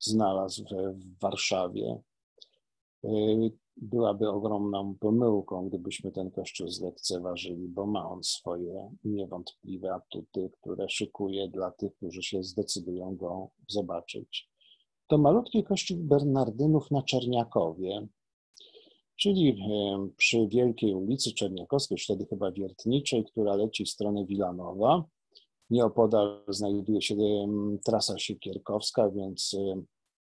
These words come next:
e, potężny ciąg komunikacyjny.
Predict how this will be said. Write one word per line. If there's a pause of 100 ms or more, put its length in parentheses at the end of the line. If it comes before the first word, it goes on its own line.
(420)
e,
potężny (260)
ciąg
komunikacyjny.